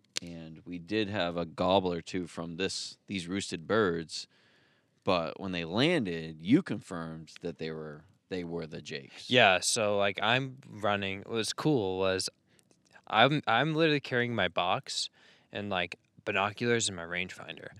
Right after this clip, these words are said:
Speaker 2: So I just pull up my binoculars, and I'm looking like, "Oh, yep, definitely ha-, uh, jakes."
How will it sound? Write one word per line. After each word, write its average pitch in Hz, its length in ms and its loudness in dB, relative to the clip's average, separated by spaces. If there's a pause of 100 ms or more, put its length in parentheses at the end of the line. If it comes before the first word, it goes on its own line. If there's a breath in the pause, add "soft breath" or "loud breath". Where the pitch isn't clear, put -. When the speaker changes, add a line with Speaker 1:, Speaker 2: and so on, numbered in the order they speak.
(120)
Speaker 2:
So - 140 -8
I 101 60 -2
just 113 200 -6
pull 113 280 -2
up 113 180 -2
my 98 100 -4
binoculars, 90 680 -4
and 87 80 -12
I'm 92 100 -8
looking 95 240 -6
like, 87 140 -4
"Oh, 101 260 6
yep, 95 280 2
definitely 101 520 -6
ha-, 95 240 -6
uh, 87 300 -4
jakes." 95 520 -2